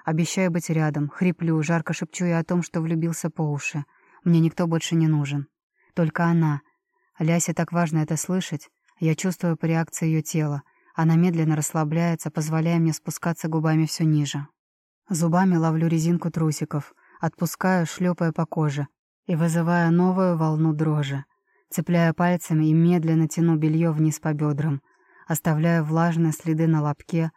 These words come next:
вновь поднимаюсь, вынимая из кармана штанов презервативы.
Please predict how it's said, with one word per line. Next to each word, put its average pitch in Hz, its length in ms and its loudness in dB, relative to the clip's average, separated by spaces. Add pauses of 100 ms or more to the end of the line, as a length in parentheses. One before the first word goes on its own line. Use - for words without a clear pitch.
(440)
вновь 175 300 2
поднимаюсь, 160 680 2
вынимая 160 460 2
из 147 80 -6
кармана 156 420 0
штанов 156 360 -2
презервативы. 151 800 -2